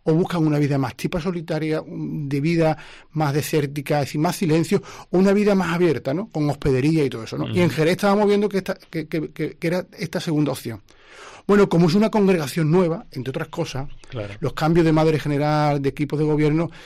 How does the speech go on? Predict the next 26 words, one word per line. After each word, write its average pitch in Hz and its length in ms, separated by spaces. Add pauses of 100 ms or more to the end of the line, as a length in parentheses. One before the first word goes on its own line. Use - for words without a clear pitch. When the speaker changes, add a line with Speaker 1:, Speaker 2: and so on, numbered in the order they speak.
Speaker 2:
Sí, - 140
Speaker 1:
suponen 165 320
Speaker 2:
siguen 143 300
configurando 135 640
Speaker 1:
siguen 196 400
Speaker 2:
la, 127 60
Speaker 1:
configurando 165 600
Speaker 2:
la 143 60
personalidad 127 320
Speaker 1:
esa 190 180
Speaker 2:
del 165 80
carisma. 147 80
Speaker 1:
realidad. 131 300
Es 120 40
decir, 151 140
que 127 60
estamos 170 240
hablando 185 140
de 175 80
una 175 100
Speaker 2:
Claro. - 20
Speaker 1:
congregación 139 500
nueva. 110 260 (140)
Speaker 2:
Claro. 92 200 (220)
Speaker 1:
Es 135 120
decir, 123 220